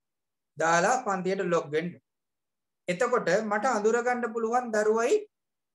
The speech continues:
ඒ නමයි. අය මේ ස්ක්‍රීන් එකට අත් සලකුණු, පා සලකුණු,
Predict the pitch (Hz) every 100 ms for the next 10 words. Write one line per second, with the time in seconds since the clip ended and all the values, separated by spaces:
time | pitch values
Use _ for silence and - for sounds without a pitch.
0 | _ _ _ - 202 233 262 - _ _
1 | _ _ _ _ _ _ _ _ _ _
2 | _ _ _ _ _ _ _ _ _ _
3 | _ _ _ _ _ - 160 165 147 -
4 | _ _ - - 165 185 196 147 - _
5 | _ _ _ _ _ - 202 214 196 -
6 | 269 262 254 214 202 139 131 165 277 -
7 | _ _ _ _ _ _ _ - 156 156
8 | - - 156 147 - 135 135 135 135 _
9 | _ _ _ 180 170 175 - 156 147 143
10 | 135 127